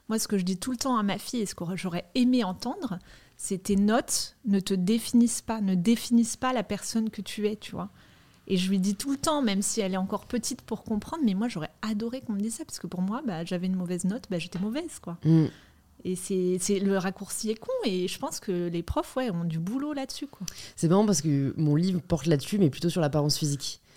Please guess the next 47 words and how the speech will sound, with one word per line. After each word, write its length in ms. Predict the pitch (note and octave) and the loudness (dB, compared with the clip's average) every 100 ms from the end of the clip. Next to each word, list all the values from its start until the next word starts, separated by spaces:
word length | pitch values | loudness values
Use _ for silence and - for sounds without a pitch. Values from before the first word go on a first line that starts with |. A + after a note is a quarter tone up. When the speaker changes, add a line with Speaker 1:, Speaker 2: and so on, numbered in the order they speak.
| - | -8
Speaker 1:
Ouais. 120 | G#3+ G#3 | -4 -2
Speaker 2:
C'est 140 | D#3+ | -2
que 240 | C3+ D3+ D3 | 2 4 6
moi, 160 | E3 | 4
j'étais 160 | F3+ C#3 | 4 2
persuadée, 580 | D#3+ D#3 - D#3 F3 F3+ | 4 2 4 4 4 4
alors 220 | C3 C3 | 4 4
que 120 | D#3 | 4
mes, 360 | C#3+ C#3+ C#3 C#3 | 6 6 6 4
ma 340 | - B1+ C3+ | 2 0 4
valeur 180 | C#3+ D3 | 4 4
reposait 220 | C3+ C#3 | 2 2
un 80 | C3+ | 4
peu 80 | C#3+ | 4
dans 100 | C#3+ | 6
mes 100 | D3 | 4
notes, 160 | D3 | 2
certes, 460 | - F3 G#3 - - - - - D3+ | 4 4 2 -2 -12 -14 -20 -8 0
euh, 420 | C#3 C#3 C3+ C3 | 4 6 6 4
mais, 380 | C3 C3 C3 B2+ | 4 4 4 4
mais 120 | B2+ | 4
surtout 320 | B2+ - C#3 F#3 | 2 2 0 4
dans 100 | D#3+ | 6
mon 100 | D3+ | 6
apparence 380 | C3+ C#3 C#3 - | 4 4 2 2
physique. 400 | C#3+ - - - - - - | -2 -4 -14 -18 -20 -20 -4
Parce 140 | C3+ | -2
que, 220 | - D3 - | 2 2 2
mine 240 | C3+ D3 D3 | 2 4 6
de 80 | |
rien, 300 | D3+ F3 G3 | 6 6 6
euh, 80 | D#3+ | 4
qui 200 | C3 - | 2 2
est-ce 100 | D3+ | 0
que 80 | C#3+ | -2
tu 120 | - | 0
vois 100 | D#3+ | 4
à 40 | D3+ | 4
la 100 | C3 | 4
télé ? 300 | D3 F3 F#3 | 4 4 4
Qui 100 | F3+ | 0
est-ce 100 | E3+ | 0
que 40 | |
tu 100 | D3 | 0
vois 60 | D3+ | 2
sur 140 | D3+ | 2
la 120 | C#3 | 2